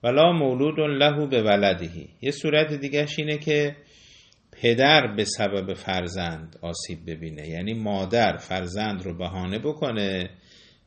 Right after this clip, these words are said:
به پدر بچه آسیب بزنه، حقوقش رو نذاره که مثلاً ادا بشه.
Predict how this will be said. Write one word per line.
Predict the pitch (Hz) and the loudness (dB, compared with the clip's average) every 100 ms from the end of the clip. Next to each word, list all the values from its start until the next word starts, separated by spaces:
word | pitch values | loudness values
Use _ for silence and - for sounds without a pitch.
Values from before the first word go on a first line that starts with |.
| _ | _
به | 151 | -2
پدر | 156 147 135 135 123 | 2 2 4 4 4
بچه | 107 98 113 | 2 2 0
آسیب | 98 87 - 92 85 | 0 0 -4 -6 -8
بزنه، | 80 78 76 78 76 82 - - | -10 -10 -10 -12 -14 -16 -18 -20
حقوقش | - 185 175 147 123 - | -12 -6 -2 2 0 0
رو | 110 | -4
نذاره | 104 101 87 80 78 | 0 0 0 -4 -6
که | - 78 | -10 -14
مثلاً | 73 80 76 64 | -12 -12 -10 -10
ادا | 73 80 76 | -10 -10 -12
بشه. | 80 - 76 73 73 | -14 -16 -16 -16 -18